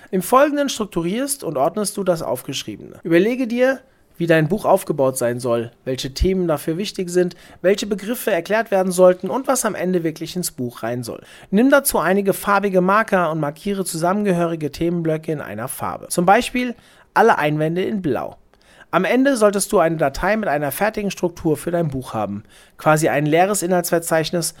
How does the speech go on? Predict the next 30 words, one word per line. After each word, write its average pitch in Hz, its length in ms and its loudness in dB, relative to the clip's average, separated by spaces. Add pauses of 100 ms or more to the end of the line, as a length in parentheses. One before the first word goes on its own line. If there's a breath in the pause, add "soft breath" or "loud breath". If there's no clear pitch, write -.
(240 loud breath)
bei 147 100 2
dem 165 220 6
du 170 80 6
nur 156 200 4
Überschriften 202 680 0
und 175 80 2
einige 180 320 2
Stichpunkte 151 540 -4
vorhanden 135 420 -4
sind. 95 320 -16 (260)
Quasi 160 320 4
ein 147 140 2
leeres 175 340 0
Inhaltsverzeichnis, 170 920 0 (460 loud breath)
bei 135 120 4
dem 165 240 6
nur 202 220 8
die 233 100 -2
Überschriften 180 800 0 (440)
und 139 440 -6
einige 180 340 2
Stichpunkte 135 540 -8
vorhanden 147 420 -6
sind. - 300 -20 (880)
Viertens, - 640 0 (140)
erwecke 214 340 0
deine 185 240 0
Struktur 170 500 0
zum 170 220 0
Leben. 92 320 -6